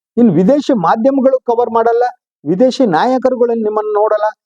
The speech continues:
ಯಾಕೆ ಸುಮ್ಮನೆ ಇಷ್ಟೆಲ್ಲ ಖರ್ಚು ಮಾಡ್ಕೊಂಡು ವಿಮಾನ ಹತ್ಕೊಂಡು ಅಲ್ಲಿ ಹೋಗ್ಬಿಟ್ಟು, ಆ, ಯಾಕೆ ಬರ್ಬೇಕು ಅಲ್ವಾ?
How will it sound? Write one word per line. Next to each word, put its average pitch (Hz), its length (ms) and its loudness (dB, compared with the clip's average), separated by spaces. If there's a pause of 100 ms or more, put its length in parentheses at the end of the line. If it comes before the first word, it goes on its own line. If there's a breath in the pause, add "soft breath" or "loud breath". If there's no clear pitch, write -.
(180)
ಯಾಕೆ 262 240 -2
ಸುಮ್ಮನೆ 233 260 2
ಇಷ್ಟೆಲ್ಲ 240 340 0
ಖರ್ಚು 220 300 -6
ಮಾಡ್ಕೊಂಡು 208 320 -2
ವಿಮಾನ 202 300 0
ಹತ್ಕೊಂಡು 196 360 -2
ಅಲ್ಲಿ 180 140 2
ಹೋಗ್ಬಿಟ್ಟು, 185 560 -2 (580)
ಆ, 147 120 0
ಯಾಕೆ 165 380 -2
ಬರ್ಬೇಕು 151 560 -8 (960 soft breath)
ಅಲ್ವಾ? 127 260 -12